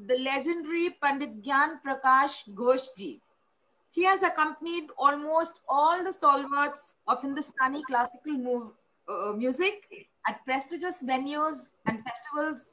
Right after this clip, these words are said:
in India and abroad. He was blessed to accompany Pandit Nikhil ji himself on his foreign tour when, uh, Pandit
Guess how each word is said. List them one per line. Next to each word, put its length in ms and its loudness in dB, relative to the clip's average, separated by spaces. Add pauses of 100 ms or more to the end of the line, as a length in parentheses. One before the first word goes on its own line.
in 140 -4
India 420 2 (260)
and 360 2
abroad. 340 -4 (840)
He 140 -4
was 300 4
blessed 460 -2 (120)
to 140 -4
accompany 680 -6 (540)
Pandit 300 -2
Nikhil 380 -4
ji 240 -2
himself 560 -2 (280)
on 200 -2
his 160 -8
foreign 380 -2
tour 360 -6 (600)
when, 380 0 (840)
uh, 320 -2
Pandit 360 -2